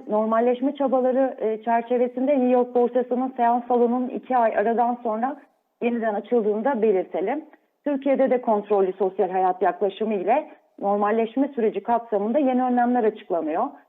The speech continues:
Ee, yüksek hızlı tren seferlerinin Perşembe günü başlayacağı açıklanmıştı.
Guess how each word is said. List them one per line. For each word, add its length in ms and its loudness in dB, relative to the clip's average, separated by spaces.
Ee, 420 -6
yüksek 440 -4
hızlı 340 -2
tren 300 -2
seferlerinin 760 0
Perşembe 500 -2
günü 240 -4
başlayacağı 440 0
açıklanmıştı. 800 -4